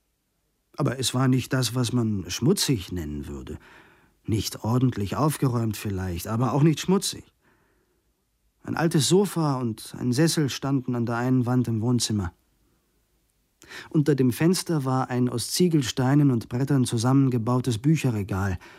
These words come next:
gerammelt voll von kleinen Taschenbüchern. In der Ecke stand ein Stapel von Ölbildern, alle mit der Vorderseite zur Wand.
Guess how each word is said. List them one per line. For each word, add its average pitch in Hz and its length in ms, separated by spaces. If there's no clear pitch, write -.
gerammelt 127 440
voll 139 380
von 107 340
kleinen 123 500
Taschenbüchern. 85 720
In 139 80
der 160 140
Ecke 208 200
stand 175 280
ein 143 140
Stapel 160 380
von 139 260
Ölbildern, 131 720
alle 170 180
mit 175 140
der 147 80
Vorderseite 170 560
zur 135 240
Wand. 113 400